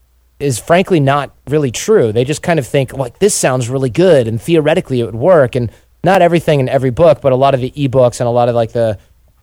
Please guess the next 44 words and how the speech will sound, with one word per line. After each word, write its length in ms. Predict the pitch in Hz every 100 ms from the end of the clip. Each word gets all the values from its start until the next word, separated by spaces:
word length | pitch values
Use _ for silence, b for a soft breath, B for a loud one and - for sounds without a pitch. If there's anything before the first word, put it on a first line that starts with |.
| -
great 240 | 127 143 -
first 280 | 151 135
impressions 580 | 135 117 127 123 131 123
type 180 | - 123
stuff. 240 | - 139 -
It, 160 | 151 160
it's, 260 | - -
it's 140 | 151 -
just 180 | 190 -
not 180 | 156
nuanced 420 | 139 151 151 117 120
enough. 260 | 104 95
Like, 260 | 139 127 - b _
Dale 180 | - 190
Carnegie 380 | - 170 175 139
would 120 | 135
have 220 | 127 131
you 80 | 127
think 260 | - 131 117
that 140 | 120
if 100 | 117
you 100 | 139
look 160 | 139 131
somebody 320 | 147 135 123
in 60 | 117
the 220 | 120 117
eye 340 | 127 135 117 113
and 140 | 117 110
say 140 | 131
your 80 | 120
name 140 | 120
slowly 380 | 110 139 143 131
when 120 | 117
you 60 | 117
shake 240 | - 131
their 120 | 127 120
hand, 240 | 135 123
that 120 | 107
they're 160 | 120 117
gonna 280 | 110 139 135
be 120 | 120
your 120 | 120
best 280 | 101 123 -
friend 360 | 151 143 123